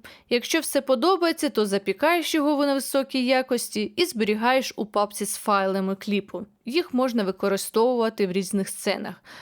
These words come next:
Просто єдиний їхній мінус, вони дуже багато жруть місця на жорсткому диску. Десять секунд виходить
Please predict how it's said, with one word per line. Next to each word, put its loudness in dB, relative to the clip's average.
Просто 0
єдиний 2
їхній -4
мінус, 0
вони 0
дуже -2
багато 0
жруть -2
місця -2
на 2
жорсткому -4
диску. -6
Десять -2
секунд -2
виходить 0